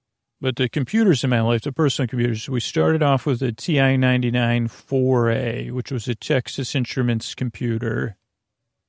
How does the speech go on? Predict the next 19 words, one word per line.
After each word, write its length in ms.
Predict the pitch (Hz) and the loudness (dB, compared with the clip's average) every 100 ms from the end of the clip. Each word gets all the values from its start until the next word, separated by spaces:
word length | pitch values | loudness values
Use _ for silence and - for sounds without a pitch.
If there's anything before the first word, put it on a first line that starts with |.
| _ _ _ _ _ _ _ - | _ _ _ _ _ _ _ -2
And 460 | 131 127 123 120 | 0 2 2 0
that 240 | 120 131 135 | 2 4 4
was 160 | 123 | 2
a 60 | 127 | 2
very 240 | 123 120 | 4 4
long 220 | 120 120 | 2 0
time 260 | - 127 117 | 2 2 2
ago, 200 | 117 120 | 0 -2
but 140 | 120 | 0
it 220 | 127 131 - | 0 -2 0
could 180 | 165 | -2
play 300 | - 147 135 | 2 4 4
games 480 | 120 127 123 120 117 | 4 4 4 2 0
and 160 | 127 117 | -2 0
cartridges. 760 | 139 123 113 123 107 127 127 | 0 0 -2 -8 -6 -6 -4
Then 540 | 143 - 135 143 151 160 | -4 -4 -4 0 2 2
we 140 | 156 | 2
moved 280 | 147 147 131 | 2 2 2
on, 680 | 135 123 123 123 120 123 | 2 2 2 0 -2 -4